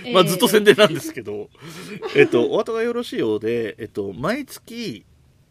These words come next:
Speaker 1: はい。
Speaker 2: 一日、十一日、二十一日に配信なんですよ。
Speaker 1: はい。
Speaker 2: 一のつく日。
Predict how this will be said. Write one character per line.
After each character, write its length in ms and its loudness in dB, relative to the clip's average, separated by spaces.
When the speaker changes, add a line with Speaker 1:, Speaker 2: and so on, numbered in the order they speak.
Speaker 1:
は 120 -12
い。 220 -6
Speaker 2:
一 100 -12
日、 380 -8
十 340 -4
一 240 -12
日、 240 -12
二 140 -6
十 160 -6
一 220 -14
日 580 -14
に 200 -8
配 180 -4
信 160 -16
な 80 -14
ん 60 -18
で 80 -20
す 120 -20
よ。 140 -18
Speaker 1:
は 100 -6
い。 20 -6
Speaker 2:
一 140 -6
の 120 -6
つ 120 -18
く 120 -20
日。 140 -20